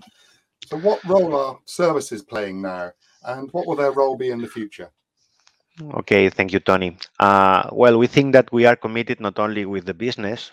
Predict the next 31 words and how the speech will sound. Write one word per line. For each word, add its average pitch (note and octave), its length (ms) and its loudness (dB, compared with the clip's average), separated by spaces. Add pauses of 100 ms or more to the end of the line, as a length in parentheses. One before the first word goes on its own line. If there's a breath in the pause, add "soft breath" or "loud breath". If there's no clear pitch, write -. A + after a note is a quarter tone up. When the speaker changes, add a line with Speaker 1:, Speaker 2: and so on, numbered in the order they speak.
(100)
Speaker 2:
but G2 180 -4
also G#2 360 0
with G2 180 -2
the F#2+ 100 -6
society. G2 680 -6 (640 loud breath)
Uh, F#2+ 540 2
we G#2+ 100 -6
think C3 240 -4
that A2+ 180 2 (200)
by G2 140 -2
protecting A2+ 580 -8
businesses, A2+ 680 -4
we G2+ 100 -2
are G2 100 2
also A2+ 280 -2
protecting G#2 580 -6
people, G#2 400 -4
not G#2 200 -10
only G#2 220 -6
from F#2+ 380 -6
hazards, A2 720 -6
but F#2+ 180 -8
also F#2+ 320 -4
from F#2 240 -8
losing G#2 380 -8
their F#2 240 -2
means G2+ 280 -12
of E2+ 140 -8
living, F#2+ 480 -8
their F2+ 100 -6
jobs. G#2 420 -4